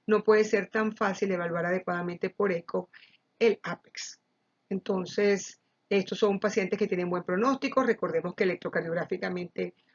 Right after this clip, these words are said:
pueden tener unas ondas T muy grandes en las derivaciones precordiales, eh, izquierdas,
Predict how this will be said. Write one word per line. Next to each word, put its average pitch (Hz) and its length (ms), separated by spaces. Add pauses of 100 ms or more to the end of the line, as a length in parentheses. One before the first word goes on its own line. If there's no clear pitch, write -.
(100)
pueden 180 280
tener 180 240
unas 180 200
ondas 180 320
T 175 360
muy 185 160
grandes 196 580
en 202 240
las 196 100
derivaciones 175 540
precordiales, 180 640
eh, 180 320
izquierdas, 254 640